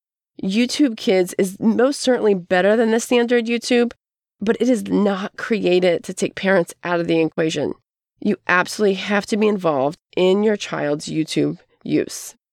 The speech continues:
And we know that it's easy to pacify with a screen, but the bravest and best thing you can do for your child, their brain development, including speech, language, and social emotional regulation,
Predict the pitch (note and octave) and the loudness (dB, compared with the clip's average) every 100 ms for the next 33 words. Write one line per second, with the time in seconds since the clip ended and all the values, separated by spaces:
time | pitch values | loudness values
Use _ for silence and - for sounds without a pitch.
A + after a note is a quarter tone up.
0 | _ _ - A3+ B3 A#3 A3+ C4 A3+ - | _ _ 0 2 4 4 2 2 0 -2
1 | - F#3+ F#3+ G3 G3+ F3 - F3+ F3+ G3 | 0 0 2 0 0 -6 -4 -6 -6 -4
2 | F3+ F3 E3+ - - - E3+ E3 E3 F#3 | 0 2 0 -8 -10 0 2 4 2 -2
3 | F3+ F3 - F#3+ G3 G#3+ A#3 - F#3 F#3 | -2 -4 -2 0 2 2 -2 -2 -2 -2
4 | - G#3 A3+ - - B3+ B3+ F3 - F#3 | 0 0 0 -4 -2 2 4 2 0 -4
5 | F#3+ G3 B3 A3+ G3 G3 - A2 - - | -4 0 0 2 2 0 -2 -10 -10 -8
6 | A3+ A3 A3+ A3+ A3+ _ _ _ - F3 | 0 2 2 0 -4 _ _ _ -6 -6
7 | G3 A#3 C4 B3+ C4 B3 A#3+ A#3+ G#3+ - | 0 0 2 2 2 4 2 2 -2 -4
8 | - D#4 D4 F#3 F#3 - _ _ - - | 0 2 4 4 2 -4 _ _ -12 -12
9 | - B3 B3 B3+ - F#3 G3+ G#3 G#3 G3+ | -4 0 0 -2 -6 0 2 2 2 0
10 | - _ _ _ F#3 F3 - G3 F3+ - | -2 _ _ _ -4 -4 -2 0 0 0
11 | G3+ F3+ F#3 F3 - F3 E3+ E3 E3+ E3 | 0 0 2 0 2 0 2 0 0 0
12 | E3+ F#3 F3 | 0 0 -2